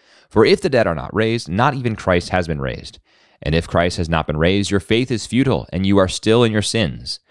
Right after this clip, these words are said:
Then those also who have fallen asleep in Christ have perished." I'm going to fast forward to verse thirty-two at the end of the chapter.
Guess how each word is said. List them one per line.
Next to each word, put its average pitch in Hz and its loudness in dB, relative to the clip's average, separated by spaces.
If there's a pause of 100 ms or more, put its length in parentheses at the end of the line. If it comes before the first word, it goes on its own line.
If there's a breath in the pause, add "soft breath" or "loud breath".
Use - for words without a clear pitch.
(380 soft breath)
Then 120 2
those 123 2
also 107 2
who 95 2
have 80 -2
fallen 113 2
asleep 98 -4
in 71 -6
Christ - -2 (100)
have 87 -4
perished." - -2 (880 soft breath)
I'm 82 -6
going 85 2
to 76 -2
fast 78 -4
forward 95 2 (360)
to 78 -4
verse 69 2
thirty-two 87 0
at - -12
the 65 -2
end 76 -4
of 67 -6
the 67 -6
chapter. 131 -2